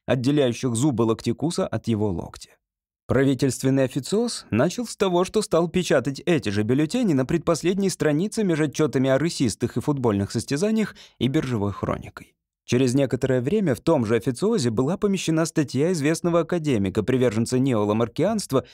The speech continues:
который, исходя из положения, что органы живого организма эволюционируют путем упражнения, приходил к выводу о теоретической укусуемости локтя.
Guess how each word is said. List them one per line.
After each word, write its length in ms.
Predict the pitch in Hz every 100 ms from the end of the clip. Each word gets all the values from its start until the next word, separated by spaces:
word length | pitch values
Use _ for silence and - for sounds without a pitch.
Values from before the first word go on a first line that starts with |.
| -
который, 320 | 147 151 147
исходя 380 | 139 - 160 143
из 100 | 120
положения, 480 | - 151 151 131 127
что 200 | 117 -
органы 440 | - 151 110 131
живого 340 | 123 151 139 135
организма 540 | 120 147 151 110 123 -
эволюционируют 960 | 135 147 135 - 135 151 127 110 101
путем 320 | 147 143 139 120
упражнения, 880 | 123 127 95 98 185 214 160 113 - _
приходил 440 | - 147 165 202 240
к 80 | 185
выводу 280 | 214 220
о 60 | 214
теоретической 800 | 175 160 131 135 180 190 190 -
укусуемости 840 | 170 170 185 - 107 87 98 -
локтя. 420 | 117 - - -